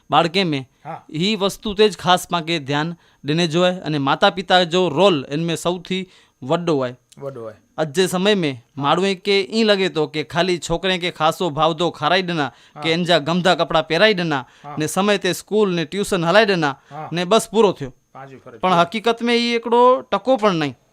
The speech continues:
Speaker 2: અચ્છા.
Speaker 1: બાળ ઉછેર જો.
Speaker 2: બરોબર.
Speaker 1: સચો બાળ ઉછેર કરેલા આ કે બાળક કે સગવડ સાથે સમય પણ દીણું પોંધો.
Speaker 2: હા.
Speaker 1: ઈ અજ જે સમય જી માંગ આય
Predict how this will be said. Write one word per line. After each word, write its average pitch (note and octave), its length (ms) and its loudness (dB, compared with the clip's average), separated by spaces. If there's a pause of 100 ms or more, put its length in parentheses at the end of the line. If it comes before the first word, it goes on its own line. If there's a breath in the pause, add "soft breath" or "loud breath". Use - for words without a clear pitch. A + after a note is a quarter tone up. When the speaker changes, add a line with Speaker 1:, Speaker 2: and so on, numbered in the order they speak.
Speaker 2:
અચ્છા. C#3 280 -14
Speaker 1:
બાળ F3 260 4
ઉછેર E3 240 -2
જો. B2 220 -12 (200)
Speaker 2:
બરોબર. D3 380 -12
Speaker 1:
સચો A3+ 340 2
બાળ A3 240 4
ઉછેર A3+ 300 0
કરેલા G3+ 640 0
આ E3 100 -4
કે F3+ 160 -4
બાળક D#3+ 420 2
કે G#3+ 200 0
સગવડ E3+ 480 0
સાથે F3 520 -2 (200 soft breath)
સમય F#3 420 -2
પણ F#3 260 -4
દીણું D#3+ 300 -4
પોંધો. C3+ 320 -4 (120)
Speaker 2:
હા. A#2+ 460 -16
Speaker 1:
ઈ E3+ 140 -2
અજ E3+ 180 0
જે F#3 140 2
સમય F3 280 -2
જી D3+ 200 -4
માંગ D#3 360 0
આય G#3 200 2